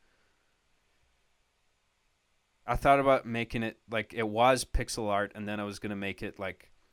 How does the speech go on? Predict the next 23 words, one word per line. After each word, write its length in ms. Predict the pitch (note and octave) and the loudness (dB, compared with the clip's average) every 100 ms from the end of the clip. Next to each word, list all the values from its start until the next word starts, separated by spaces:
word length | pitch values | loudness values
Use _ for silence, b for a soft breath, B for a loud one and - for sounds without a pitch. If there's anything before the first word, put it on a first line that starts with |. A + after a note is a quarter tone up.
| - | -10
high 240 | - G#2+ | 0 0
res, 500 | G#2 G2 G2 G2+ - | 0 -2 -2 -2 -6
drawn 380 | - G2+ G2 G2 | -6 -2 -2 -4
in 120 | F#2+ | -8
Adobe 340 | F2+ G2 F#2 F#2 | -8 -8 -8 -8
Illustrator, 680 | F2 G2 - G#2 G2+ G#2 - _ _ _ _ | -8 -8 -8 -8 -8 -8 -10 _ _ _ _
but 220 | - G2+ | -12 -10
then, 380 | - G2+ G2 F#2+ - b b b b b _ _ _ | -6 -6 -6 -12 -18 b b b b b _ _ _
I 140 | A2+ B2+ | -8 -4
don't 100 | C3 | 0
know, 120 | A#2+ | 2
I 120 | G#2+ | 0
kinda 300 | - B2+ B2 | -2 -4 -2
wanna 220 | A2 A2 | -2 -4
go 180 | G#2 G#2 | -4 -2
back 260 | G2 G2+ - | 2 0 0
to 120 | G2+ | -12
the 80 | F2+ | -10
sprite 440 | - - G2+ G2 | -10 -6 -6 -6
look, 300 | F2 E2 - | -12 -14 -16
like, 220 | G2 F2+ - - | -14 -14 -14 -18
low 240 | G2 G2 | -10 -8
resolution. 680 | G2 F#2+ F2+ F2+ F2+ - F2 | -6 -8 -8 -12 -12 -14 -16